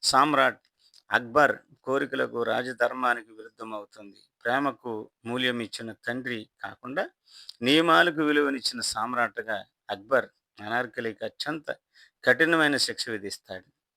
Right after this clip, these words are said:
ఆమెను బతికుండగానే గోడల మధ్య బంధించి శిలలో సమాధి చేయాలన్న తీర్పు తీసుకు-, తీసుకుంటాడు. ఈ విధంగా అనార్కలి శరీరానికి అంతం వచ్చినా ఆమె ప్రేమకు మాత్రం అంతం రాదు. ఆమె ప్రేమ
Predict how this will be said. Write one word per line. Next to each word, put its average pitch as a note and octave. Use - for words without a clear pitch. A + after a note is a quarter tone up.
ఆమెను A#2+
బతికుండగానే B2+
గోడల C#3
మధ్య B2+
బంధించి A2+
శిలలో B2
సమాధి B2
చేయాలన్న G#2+
తీర్పు A2
తీసుకు-, -
తీసుకుంటాడు. G#2
ఈ D3
విధంగా E3+
అనార్కలి C3+
శరీరానికి B2+
అంతం A2+
వచ్చినా E3
ఆమె G#2
ప్రేమకు D3+
మాత్రం B2+
అంతం G#2
రాదు. F2
ఆమె G#2
ప్రేమ B2+